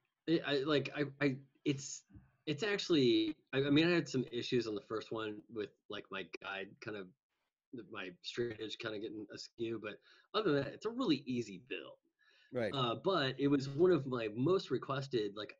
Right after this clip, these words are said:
Speaker 1: I, like, I, I get emails from people and, you know, uh, comments and stuff asking me to, to build different things all the time. But that is the, by far, the most requested of anything. And I was
Speaker 2: Really?
Speaker 1: like, "Okay, well," I,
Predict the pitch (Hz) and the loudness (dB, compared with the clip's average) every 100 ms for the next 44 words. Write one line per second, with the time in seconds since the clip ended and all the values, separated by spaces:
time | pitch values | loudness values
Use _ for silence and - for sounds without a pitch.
0 | - 147 - 143 131 180 233 190 139 170 | -6 -6 0 0 0 -2 -6 -6 -4 2
1 | 175 165 139 143 135 135 117 127 131 123 | 2 2 2 4 2 0 -2 -2 0 0
2 | 120 120 113 104 104 104 104 110 98 101 | 0 -2 -4 -2 -2 -4 -6 -6 -6 -6
3 | 95 _ _ 113 98 90 90 _ _ _ | -10 _ _ -10 -6 -6 -10 _ _ _
4 | _ - 151 139 131 120 - 113 - - | _ -4 -2 0 -2 -4 -4 -4 -6 -8
5 | 113 - 110 101 98 - 113 95 85 107 | -6 -2 -2 -2 -6 -8 -6 -6 -6 -8
6 | 98 101 95 101 92 95 95 - 101 85 | -8 -10 -10 -12 -12 -16 -16 -14 -12 -12
7 | 90 _ - - _ _ - 127 123 104 | -16 _ -20 -20 _ _ -4 -4 -6 -6
8 | 127 156 147 135 117 101 92 _ 135 120 | -2 0 -2 0 -2 -2 -14 _ -18 -18
9 | _ _ - 135 165 156 135 - 131 117 | _ _ -8 -4 0 0 -2 0 0 0
10 | 80 - - _ - 113 120 113 113 117 | -4 -14 -20 _ -16 -2 -2 -2 -4 -2
11 | 120 - 110 - 117 107 - 104 82 73 | -2 -4 -6 -6 -8 -8 -8 -10 -12 -12
12 | _ _ _ _ _ _ 117 - 95 107 | _ _ _ _ _ _ -8 -8 -8 -10
13 | 92 - 101 _ - _ _ _ - 127 | -10 -12 -18 _ -20 _ _ _ -2 2
14 | 127 117 120 156 165 143 143 139 139 139 | 4 2 2 2 2 2 2 2 0 0
15 | 123 | 2